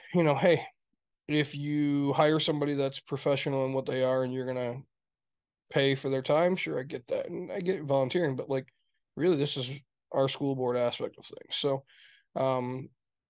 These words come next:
you know, I, and I, I say, I told my wife, you know, I, I, I'm here. Like, I go back to that. Like, I was asked to do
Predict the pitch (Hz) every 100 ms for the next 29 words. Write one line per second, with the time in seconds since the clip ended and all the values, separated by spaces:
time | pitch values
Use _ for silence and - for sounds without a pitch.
0 | _ - - _ - 151 117 - - 147
1 | 156 175 180 - _ _ _ - 175 160
2 | 135 208 190 143 127 113 120 - - -
3 | - - 139 - - - - _ 160 190
4 | 202 156 147 139 139 _ _ _ _ _
5 | _ _ _ _ _ _ _ _ - -
6 | 190 214 247 - - 143 - - 135 -
7 | _ _ _ _ _ - 180 156 151 143
8 | - 135 135